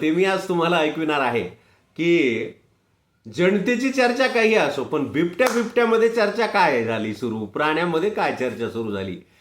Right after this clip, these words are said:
याच्यावरून त्यांना काही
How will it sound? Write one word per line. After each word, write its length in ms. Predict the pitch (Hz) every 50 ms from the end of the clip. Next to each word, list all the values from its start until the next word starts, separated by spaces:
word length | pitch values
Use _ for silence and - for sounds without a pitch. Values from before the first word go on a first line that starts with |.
| _ _ -
याच्यावरून 720 | 147 160 170 165 190 185 170 147 139 120 107 95 90 87 - _ _ _ _ _ _ _ _ _ _ _ _ _ _ _
त्यांना 300 | - 175 185 208 226 240
काही 480 | 226 226 214 214 226 226 214 185 -